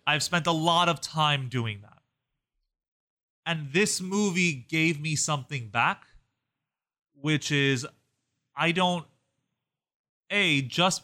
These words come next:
well, first off, there's a straight up scene where Andrew's Garfield's just, like, Andrew's, uh,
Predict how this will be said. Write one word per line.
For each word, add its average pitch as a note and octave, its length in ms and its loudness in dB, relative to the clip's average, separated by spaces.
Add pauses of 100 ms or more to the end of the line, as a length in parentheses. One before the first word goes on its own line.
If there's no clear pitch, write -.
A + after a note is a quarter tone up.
well, E3+ 120 0
first - 320 0
off, D3+ 140 2
there's D#3+ 200 2
a E3 40 2
straight A#3 280 0
up D3 100 0
scene C#3+ 580 0
where D#3 340 2
Andrew's E3+ 580 0
Garfield's D3+ 580 0
just, - 280 -2
like, C#3+ 260 0
Andrew's, D3+ 480 0
uh, C3+ 360 4